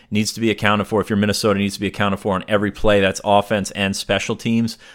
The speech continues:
I think he can, you know, he can be a factor on offense, as we know that he can, but on special teams, I think he can take it to another level this week. Penn State's gotta, you know, keep their hands in and, and, and not draw another one of those flags. I'm sure he's frustrated with two,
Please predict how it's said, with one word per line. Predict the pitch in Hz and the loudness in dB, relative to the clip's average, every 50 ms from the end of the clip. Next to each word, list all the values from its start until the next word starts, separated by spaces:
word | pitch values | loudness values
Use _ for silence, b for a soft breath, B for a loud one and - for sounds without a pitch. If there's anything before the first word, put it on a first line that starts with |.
| B B | B B
I | 98 | -4
think | 95 - 101 92 | 0 0 -2 -2
he | - - 110 101 | -2 -4 -4 -2
can, | - 104 98 95 95 - | 0 0 0 0 -2 -4
you | - 98 | -4 -2
know, | 92 92 95 95 - - | -2 -2 -2 -4 -6 -8
he | - 90 - - 101 101 117 | -10 -14 -10 -10 -6 -6 -4
can | 113 120 104 | -2 -2 -2
be | 90 110 113 | 0 2 2
a | 107 | 2
factor | - - 117 110 107 - 113 | 4 4 4 4 4 2 2
on | 104 | 2
offense, | 98 101 104 - 120 104 - | 4 4 2 2 0 -4 -4
as | 101 92 | -6 -4
we | 98 98 98 | -2 -2 0
know | 95 98 104 107 | 2 2 2 2
that | 107 95 | 2 0
he | 110 107 | -2 -2
can, | - 107 107 110 113 113 B B B B B | 0 0 0 0 0 -4 B B B B B
but | - 104 | 2 4
on | 104 104 101 | 4 4 4
special | - - 107 - - 104 | 4 2 2 2 2 -2
teams, | - 107 104 92 101 | -2 -2 0 0 0
I | 92 | 0
think | 101 101 98 | 0 -2 -4
he | 104 98 101 | -4 -4 -6
can | 95 | -4
take | 95 - 107 101 110 | 0 0 0 0 0
it | - | -4
to | - 110 | -6 -2
another | 101 101 101 98 95 | 0 0 0 0 0
level | 90 95 98 98 101 98 | 0 0 0 0 0 -2
this | 98 98 - - | -2 -2 -2 -2
week. | 110 104 101 - | -2 -2 -2 -2
Penn | - 101 98 | -4 -4 -4
State's | - - 101 98 - | -2 -2 -2 -2 0
gotta, | - 104 98 98 95 92 B B B B B | 0 0 2 2 0 -2 B B B B B
you | 101 | 0
know, | 101 95 | 0 0
keep | - - 107 - | 0 -2 -2 0
their | - 104 92 | 2 0 2
hands | 101 104 104 110 107 101 - - - | 2 2 2 2 2 0 -2 -4 -4
in | - 110 110 113 113 110 | 0 0 2 2 2 0
and, | 104 98 95 | -2 -4 -4
and, | - - 95 95 85 - | -6 -6 -8 -8 -6 -6
and | 92 98 98 | -4 0 0
not | 104 110 110 | 0 0 0
draw | - 113 107 107 | 2 4 4 4
another | 104 101 104 104 104 | 4 2 2 0 0
one | 107 104 | 0 0
of | 101 | 0
those | 98 95 - | 0 -2 -4
flags. | - 101 101 101 107 110 107 - | -2 -2 0 2 0 0 -2 -4
I'm | 95 98 | -6 -6
sure | - - 104 | -2 0 0
he's | 98 98 - | 0 0 -2
frustrated | - - 110 107 - - 117 107 104 101 | 0 2 2 2 2 0 0 0 0 0
with | 95 - | -2 -6
two, | - - 117 110 107 101 | -4 -2 -2 0 0 -2